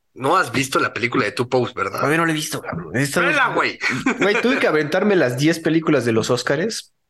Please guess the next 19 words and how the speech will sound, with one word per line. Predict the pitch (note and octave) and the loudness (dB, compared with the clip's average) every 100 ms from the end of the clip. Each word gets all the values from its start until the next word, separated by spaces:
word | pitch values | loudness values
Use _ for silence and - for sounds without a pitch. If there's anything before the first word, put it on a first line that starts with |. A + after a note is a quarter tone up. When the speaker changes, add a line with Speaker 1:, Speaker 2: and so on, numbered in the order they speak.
| - | -4
Speaker 2:
Ya, | B2+ B2+ | -2 0
Speaker 1:
Bueno, | A#2+ A#2+ | -2 -2
Speaker 2:
de, | |
Speaker 1:
pues | B2+ | -2
Speaker 2:
ya. | C#3 | -2
Speaker 1:
esta | C#3+ F3 - | -2 -4 -2
película | B2+ C#3 D3 A#2 | -2 0 0 0
ganó | B2 D#3 | 0 0
Óscares, | - A#2 G#2+ - | 0 -2 -2 -2
¿verdad? | G#2+ | -4
Para | F#2+ | -2
que | |
Speaker 2:
Exacto. | F#2+ G2+ | -2 0
Speaker 1:
puedas | C3 | 0
hablar | A#2+ A#2+ | 0 0
de | A#2+ | 0
eso. | A2 - | -6 -2
Speaker 2:
<laughs> | C3+ E3+ B2 B2 - - - | 2 4 2 0 -4 -14 -6
Speaker 1:
Este, | C3 - - D#3+ A#2 | -6 -6 -2 -2 -2